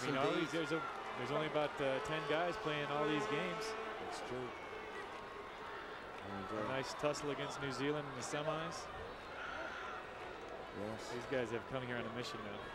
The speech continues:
Speaker 1: Four tournaments, uh, without them as a champion, that's a disgrace down there.
Speaker 2: Oh, they'll accept nothing but triumph. You're right, they're on a mission.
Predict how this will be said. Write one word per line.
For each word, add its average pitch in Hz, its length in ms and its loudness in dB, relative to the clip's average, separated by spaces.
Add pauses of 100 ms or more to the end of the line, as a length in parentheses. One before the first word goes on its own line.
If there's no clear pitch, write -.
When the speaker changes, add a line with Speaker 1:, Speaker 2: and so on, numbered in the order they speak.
(300)
Speaker 1:
Four 131 140 2
tournaments, 131 560 0
uh, 123 40 2 (360)
without 127 300 4
them 135 180 2
as 113 80 0
a 117 40 -4
champion, 127 440 -2
that's 123 240 0
a 117 220 4
disgrace 131 440 2
down 117 340 2
there. 113 120 0 (1160)
Speaker 2:
Oh, 180 180 6
they'll 151 200 4
accept 147 300 2
nothing 156 320 4
but 120 120 2 (120)
triumph. 131 340 4 (200)
You're 127 140 6
right, 131 320 4
they're 139 220 6
on 135 120 6
a - 20 4
mission. 120 340 2